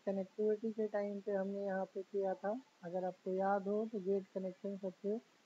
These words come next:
ऊपर ये हमने किया था। और ये connection आपको create करके connection आपको वापस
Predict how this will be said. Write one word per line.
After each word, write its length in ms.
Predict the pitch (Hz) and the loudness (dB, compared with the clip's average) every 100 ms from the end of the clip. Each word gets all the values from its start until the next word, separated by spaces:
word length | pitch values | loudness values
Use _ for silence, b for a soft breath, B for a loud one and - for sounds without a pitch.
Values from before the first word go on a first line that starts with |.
| _ | _
ऊपर 380 | 190 180 180 196 | 0 0 2 2
ये 180 | 190 196 | 4 4
हमने 300 | 185 185 185 | 2 0 -4
किया 280 | 180 185 180 | -2 0 0
था। 220 | 175 190 247 _ _ _ _ | 0 -4 -6 _ _ _ _
और 220 | 175 175 175 | -2 0 2
ये 140 | 190 180 | 2 2
connection 520 | 185 185 180 - 202 | 0 0 -2 -2 0
आपको 360 | 190 185 - 190 185 185 - _ | 0 -2 -2 0 0 -2 -6 _
create 320 | 175 185 208 208 | -4 0 2 0
करके 380 | 226 208 202 233 | -2 -2 0 -2
connection 520 | 247 196 185 175 196 190 | 0 -4 -4 -6 -4 -2
आपको 360 | 185 - 190 | -4 -4 -2
वापस 320 | 180 165 - | 0 0 0